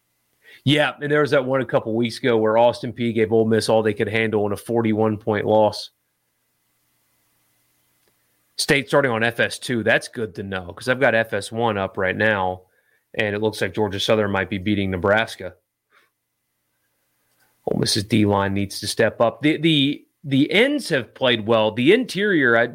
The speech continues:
I wonder if they're gonna start doing some four-man fronts if they keep giving up, um, the, the, the yards that they're giving in the middle, because, uh, as Aaron Murray was pointing out tonight, and by the way, people were being critical of Aaron Murray.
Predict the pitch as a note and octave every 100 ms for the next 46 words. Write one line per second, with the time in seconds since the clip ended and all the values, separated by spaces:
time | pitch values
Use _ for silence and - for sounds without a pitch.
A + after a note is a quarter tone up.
0 | C#3 B2 D3 G#3+ G3+ - C3 B2 A2+ C3+
1 | B2 A#2 G#2+ A2+ G2 B2 A2+ G#2+ G2+ A#2+
2 | A#2 G#2+ G#2+ G2+ G2 A#2+ A2+ A2 A2 A2
3 | G2+ - _ _ _ _ _ _ A#2 G#2+
4 | G#2 - - - _ _ _ _ _ C3+
5 | B2 C3 F2+ - - - B2 A#2+ A#2 A2
6 | C3+ D#3 A#2 A#2+ G2+ A#2+ A2+ B2 A2 G2+
7 | B2+ C3 G#2 G#2+ B2+ G#2 - _ - -
8 | - - - A2+ B2 D#3 B2 B2 E3+ B2+
9 | A2 - A#2+ G#2+ B2+ C3 A2+ G2+ F#2 -
10 | _ _ _ - E3 F#3+ D3 A#2+ C3+ G3
11 | A#3 A2 C3 A2 E3+ E3 B2+ A#2 A#2 B2
12 | A2+ C3+ B2+ G#2